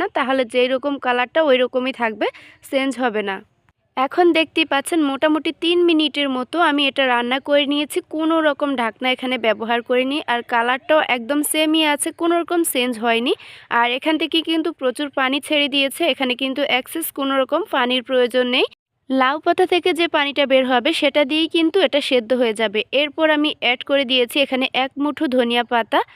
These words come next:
ধনিয়া পাতাটা দেওয়ার পর কিন্তু এটা বেশি সময় রাখা যাবে না, just তিরিশ সেকেন্ডের মতো এটা ভালো করে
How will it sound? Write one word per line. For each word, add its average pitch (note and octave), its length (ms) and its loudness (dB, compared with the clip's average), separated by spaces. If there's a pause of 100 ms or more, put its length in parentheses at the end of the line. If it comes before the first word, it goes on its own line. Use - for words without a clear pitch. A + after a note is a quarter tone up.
(460)
ধনিয়া D4+ 420 4
পাতাটা E4 360 2 (100)
দেওয়ার C4 280 2
পর C4+ 120 2 (140)
কিন্তু D4+ 260 -2 (200)
এটা D4+ 140 0 (140)
বেশি C4+ 200 2 (100)
সময় B3+ 320 0
রাখা A#3 300 -4
যাবে A3 280 -2
না, C#4 60 0 (160)
just C#4+ 240 0 (140)
তিরিশ D#4 300 2
সেকেন্ডের D#4 460 0
মতো B3 180 -4 (100)
এটা D4+ 120 0 (120)
ভালো B3 220 0
করে C4 140 0